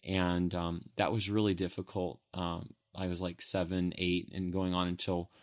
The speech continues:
I was twelve years old. Um, I should mention that I was baptized when I was ten years old in a river. Uh, one of the lay pastors there at that church, we had a baptism out in the river. So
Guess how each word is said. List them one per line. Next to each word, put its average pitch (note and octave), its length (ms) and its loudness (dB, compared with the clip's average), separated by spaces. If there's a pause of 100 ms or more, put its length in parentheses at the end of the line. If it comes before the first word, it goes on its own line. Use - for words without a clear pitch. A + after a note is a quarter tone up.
(260)
I F#2 100 -2
was F#2 200 2
twelve G2+ 260 4
years F#2 220 4
old. F#2 400 2 (680)
Um, F2+ 320 -8 (840)
I B2+ 80 4
should A#2 160 6
mention G#2+ 320 6
that G2 100 4
I G2 100 2
was G2+ 220 4
baptized F#2 540 0
when F#2 100 0
I F2 60 0
was F2+ 140 -6
ten F#2+ 200 0
years F2+ 180 2
old F2+ 180 0
in F2+ 100 0
a F2 60 -2
river. G#2+ 460 2 (340)
Uh, F2 200 0
one F2+ 160 0
of F2+ 60 0
the F2 80 0
lay F#2 160 2
pastors F#2 560 -4
there F2+ 160 -4
at F2 140 -10
that - 240 -8
church, - 400 -4
we F2+ 100 -4
had F2+ 160 -4
a E2+ 160 -4
baptism F2+ 500 -2
out E2+ 180 -4
in A2 100 -16
the F#2+ 80 -4
river. F#2 220 0
So - 280 -2